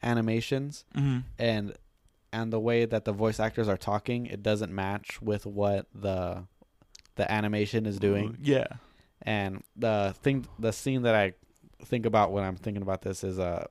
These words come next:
Speaker 1: Shion with the ladder. When
Speaker 2: Yeah.
Speaker 1: Keiichi's trying to climb the ladder and, uh, Shion is shaking it, uh, and she's, like, doing, like, this crazy face.
Speaker 2: Yeah.
Speaker 1: Like, the voice did not
Speaker 2: Doesn't,
Speaker 1: match.
Speaker 2: that, that's just the A D R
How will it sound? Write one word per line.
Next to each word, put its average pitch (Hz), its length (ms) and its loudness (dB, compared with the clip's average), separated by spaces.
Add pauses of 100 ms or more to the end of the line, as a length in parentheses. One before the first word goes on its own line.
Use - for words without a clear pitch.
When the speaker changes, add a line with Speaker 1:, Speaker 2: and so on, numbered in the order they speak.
Speaker 1:
Shion 107 460 0
with 95 140 -6
the 95 80 -8
ladder. 113 480 -2 (420)
When - 140 4
Speaker 2:
Yeah. - 40 2
Speaker 1:
Keiichi's 110 440 4
trying 104 280 -2
to 95 280 2 (320)
climb 110 240 -2
the 101 80 -2
ladder 101 400 4
and, 92 260 -4
uh, 90 160 -4
Shion 101 420 0
is 92 140 -4
shaking 110 400 -4
it, 120 180 -6 (680)
uh, 104 240 -2
and 101 100 -10
she's, 104 160 -6
like, 101 180 -4
doing, 104 220 -4
like, 95 180 -8
this - 140 -14
crazy 104 460 -4
face. 107 500 -6 (140)
Speaker 2:
Yeah. 135 280 2 (300)
Speaker 1:
Like, 110 260 -4
the 113 340 -2 (360)
voice 117 640 0
did 110 240 -4
not 107 160 0
Speaker 2:
Doesn't, 117 160 2
Speaker 1:
match. 101 260 0
Speaker 2:
that, 131 160 4
that's 143 260 2
just 139 260 -6
the 95 120 2
A 123 120 8
D 123 160 8
R 123 340 6